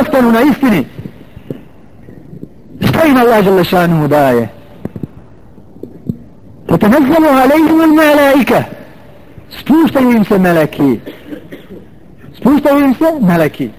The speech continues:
Prva nagrada od Allaha tabaraka wa ta'ala jeste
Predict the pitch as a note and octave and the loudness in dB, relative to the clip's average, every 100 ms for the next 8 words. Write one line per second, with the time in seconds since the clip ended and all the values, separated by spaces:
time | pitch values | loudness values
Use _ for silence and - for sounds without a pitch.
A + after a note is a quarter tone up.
0 | - - - - - - - - - - | -20 -20 -20 -20 -20 -20 -20 -20 -20 -20
1 | - - E4+ E4+ E4 D#4 C#4+ C4+ C4+ B3+ | -20 -2 -2 0 -2 -2 -2 0 0 2
2 | A#3 G#3+ G3+ G3+ A3 A#3+ G3+ F#3 G3+ A3+ | 2 2 2 2 2 2 0 0 2 2
3 | G#3+ F#3 F#3 E3 E3+ E3+ G#3+ G#3+ A#3+ B3 | 2 0 0 0 0 0 2 0 0 -4
4 | - - - - - - - - D#3 G3 | -16 -20 -20 -20 -20 -20 -20 -4 0 2
5 | A#3 - A3+ A3+ | 0 0 -2 0